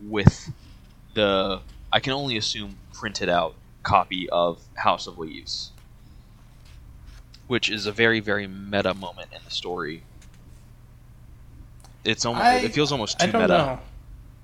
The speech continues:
Speaker 2: I, I think this is something that, that this could be totally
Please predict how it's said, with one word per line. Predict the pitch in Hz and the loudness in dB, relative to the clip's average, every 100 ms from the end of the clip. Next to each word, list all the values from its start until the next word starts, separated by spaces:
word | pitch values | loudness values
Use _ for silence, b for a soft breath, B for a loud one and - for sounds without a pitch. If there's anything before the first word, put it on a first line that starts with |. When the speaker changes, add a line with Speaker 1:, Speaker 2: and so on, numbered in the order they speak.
| - - b b b - | -20 -20 b b b -4
Speaker 2:
I, | 156 | 2
I | 196 196 190 | 2 2 0
think | - 226 226 220 - - - - - b b b b b b - - - - - - - - - - - - | 0 -4 -4 -4 -12 -12 -14 -14 -18 b b b b b b -18 -20 -20 -20 -20 -20 -20 -20 -18 -18 -18 -2
this | 190 220 | 0 2
is | 240 | 2
something | 220 220 214 190 | 6 6 8 6
that, | 156 139 135 - | 8 8 6 2
that | 156 151 | 4 6
this | 160 156 | 6 4
could | - 160 | 6 6
be | 151 | 6
totally | 139 - 147 147 151 147 147 151 | 4 6 8 8 4 0 -2 -6